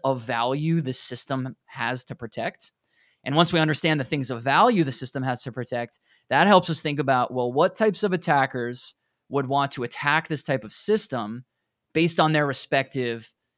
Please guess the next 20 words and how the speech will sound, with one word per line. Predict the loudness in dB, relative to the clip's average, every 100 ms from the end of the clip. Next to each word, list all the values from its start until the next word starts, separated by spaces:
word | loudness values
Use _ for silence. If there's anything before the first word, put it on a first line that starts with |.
| _
motivations. | -4 -4 -2 -6 -8 -10 -10 -8 -8
We | -2
talked | 0 0
about | -2 0
some | 4
of | 4
the | 6
motivations | 6 4 2 0 0
already. | 2 2
We | 0
certainly | -4 -4 -4
didn't | -4 -4
talk | -6 -6 _ -10
about | -8 -4
all | 2 2
the | 4
different | 0 -4 -6
motivations. | -4 -4 -6 -6 -8 -12
It's | -16 -14
a | -14